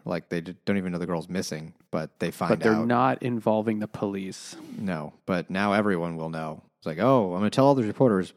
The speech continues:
Speaker 1: but I'm gonna tell them, 'Don't call the cops.'" Like, that's, that's not how anything works.
Speaker 2: At this point, the cops could just read about it in the paper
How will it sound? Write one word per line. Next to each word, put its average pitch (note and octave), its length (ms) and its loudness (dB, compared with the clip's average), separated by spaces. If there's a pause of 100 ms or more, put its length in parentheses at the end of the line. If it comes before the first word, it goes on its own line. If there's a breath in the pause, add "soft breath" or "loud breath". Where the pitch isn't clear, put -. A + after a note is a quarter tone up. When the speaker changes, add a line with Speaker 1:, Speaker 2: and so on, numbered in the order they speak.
Speaker 1:
but D#2 200 -4
I'm F#2 120 -6
gonna F#2 100 -2
tell G2 160 0
them, F2+ 320 -6
'Don't B2+ 260 0
call F2+ 220 0
the - 80 -6
cops.'" - 360 -10
Like, - 140 -14
that's, - 400 -12 (540)
that's A#2+ 100 -2
not F#2+ 80 2
how - 0 -
anything F2 380 -2
works. D2+ 160 -2
Speaker 2:
At - 80 -6
this F#3 100 6
point, G3 320 10
the E3 80 6
cops D#3+ 260 4
could D3+ 140 6
just C3 140 2
read C3 180 6
about A#2 220 6
it - 20 2
in G#2 80 0
the G#2 80 -2
paper F#2+ 440 0